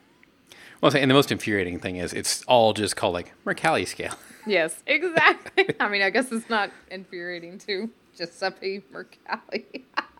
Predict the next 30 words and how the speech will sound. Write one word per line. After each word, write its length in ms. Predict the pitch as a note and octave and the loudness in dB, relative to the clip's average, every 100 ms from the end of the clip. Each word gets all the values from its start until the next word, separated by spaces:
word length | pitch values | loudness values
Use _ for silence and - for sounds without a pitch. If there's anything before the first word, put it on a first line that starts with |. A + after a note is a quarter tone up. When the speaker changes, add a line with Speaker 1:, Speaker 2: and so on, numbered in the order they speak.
| B3+ - _ G#3+ _ - - _ A3+ D4 D#4 D#4+ D4 C4+ | -8 -8 _ -14 _ -20 -20 _ -18 -14 -10 -8 -4 -6
Speaker 2:
<laughs> 60 | A3+ | -4
Just 240 | D4+ - | -6 -4
everyone 360 | F3+ A3 G#3 E3+ | -4 -4 -6 -10
else 180 | - - | -16 -18
that 180 | - | -18
worked 180 | - E3+ - | -18 -18 -12
on 100 | B3+ | -12
it. 200 | B3+ - _ _ - _ - | -10 -18 _ _ -20 _ 0
Speaker 1:
Right. 340 | F#3 D#2 - - G4 - | 2 2 0 -4 -4 0
Speaker 2:
<laughs> 1000 | D4+ D#4 - G#3 G#3+ - - - F3+ A3+ _ C#4 E4 F4 - - | 0 0 -4 -4 -4 -6 -10 -10 -10 -12 _ -8 -8 -16 -20 -20
Modified 880 | F3 E3 E3+ G3 - E3+ E3+ F3 E3+ | -10 -6 -6 -6 -6 -6 -6 -10 -12
by. 520 | - - F#2 - A3+ A3+ - _ _ _ | -16 -14 -14 -8 -8 -8 -12 _ _ _
<laughs> 680 | A3+ _ - A3 - _ A3 - _ A3+ A#3 _ _ _ | -16 _ -20 -20 -20 _ -16 -16 _ -14 -14 _ _ _
Speaker 1:
Right. 140 | - D#3+ | -8 0
Or 120 | E3+ | 4
the 80 | E3+ | 4
Speaker 2:
Classic. 260 | C#3 A#2+ G#2+ | 6 4 4
Speaker 1:
fact 80 | - | 0
that, 140 | G2+ | -2
you 80 | G2+ | -2
know, 280 | F#2+ F2 F2 - | -4 -4 -8 -12
several 240 | - G#2 F2+ | -4 -2 -2
times 380 | - F2+ E2+ - | -4 -6 -8 -10
we've 80 | |
just 300 | - D#2 - - | -10 -12 -12 -18
thrown 440 | - - G2+ E2+ | -20 -6 -4 -4
out 240 | E2 D#2+ G2+ | -6 -10 -10
the 100 | F2+ | -10
original 340 | E2+ D#2+ F2 | -8 -10 -10
name. 300 | E2 D#2 F#2 | -12 -16 -18